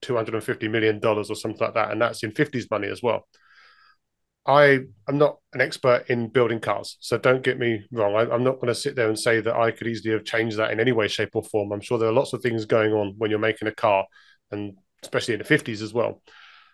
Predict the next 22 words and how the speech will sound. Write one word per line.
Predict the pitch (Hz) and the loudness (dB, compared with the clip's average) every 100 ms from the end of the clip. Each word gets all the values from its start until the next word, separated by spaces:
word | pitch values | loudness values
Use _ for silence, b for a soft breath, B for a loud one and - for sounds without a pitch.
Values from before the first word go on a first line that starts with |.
| b | b
But | - 110 123 _ _ _ _ _ _ _ _ _ _ _ _ - | 4 4 4 _ _ _ _ _ _ _ _ _ _ _ _ -2
in | 143 120 | 0 0
principle, | - 180 156 139 123 120 160 - _ _ _ _ _ _ _ _ _ _ - | 2 2 2 -4 -4 -6 -8 -14 _ _ _ _ _ _ _ _ _ _ 0
anyone | 147 160 151 139 | 2 4 4 2
that | - | -2
can | 143 131 - _ _ | -4 -4 -8 _ _
sit | - 175 170 | -8 -6 0
there | 131 120 | 2 4
and | 123 117 | 2 0
say, | - 123 | 0 0
"Right, | 120 120 123 | 4 2 2
well, | 123 | 0
we've | 131 135 | -2 2
got | 139 147 | 2 2
compelling | - 117 - 170 151 151 160 | -6 -10 0 4 6 4 4
evidence | 131 123 120 131 - | 0 0 -2 -4 -6
that | 135 | -4
either | 139 123 123 | -2 2 2
X | 139 147 - | 4 0 -2
is | 143 135 | -4 0
more | 131 | 0
important | 120 - 131 127 107 | 2 4 4 4 -4